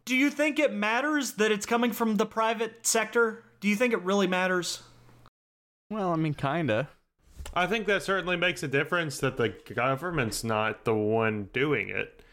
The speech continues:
Speaker 2: Yeah, and because if someone else tried that and they kidnapped twelve hundred Americans and said, "Ah, give us our money," the government's just gonna go, "No." Because that's exactly what they did here, kind of. They said no, but they set up a private sector thing, but they're not gonna set up the private sector thing for the,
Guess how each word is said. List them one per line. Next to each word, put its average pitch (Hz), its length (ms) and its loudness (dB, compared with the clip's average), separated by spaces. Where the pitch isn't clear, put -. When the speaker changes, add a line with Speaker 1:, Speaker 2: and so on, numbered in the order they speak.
Speaker 2:
Yeah, 147 280 0
and 170 220 0
because 180 260 -2
if 175 100 -2
someone 180 360 0
else 170 240 0
tried 180 380 0
that 107 280 0
and 113 160 0
they 117 520 0
kidnapped 131 480 -2
twelve 131 260 2
hundred 127 360 0
Americans 123 680 0
and 113 120 -2
said, 117 160 0
"Ah, 123 260 -2
give 127 200 -4
us 127 140 -2
our 123 100 0
money," 127 340 2
the 110 100 0
government's 135 380 -2
just 120 140 -4
gonna 123 140 0
go, 110 300 0
"No." 123 500 -2
Because 123 300 0
that's 123 200 -2
exactly 131 360 -2
what 135 140 0
they 143 100 0
did 131 180 0
here, 156 220 0
kind 143 500 -2
of. 98 320 -2
They 120 100 0
said 135 280 -2
no, 123 420 2
but 113 140 -2
they 117 80 0
set 135 160 -2
up 113 80 -2
a 117 60 -4
private 139 340 -2
sector 107 280 -2
thing, 110 220 0
but 143 100 -2
they're 196 80 0
not 180 180 0
gonna 180 200 0
set 165 220 0
up 165 160 0
the 151 80 -6
private 120 340 0
sector 110 300 -4
thing 104 280 -2
for 104 160 -6
the, 101 320 0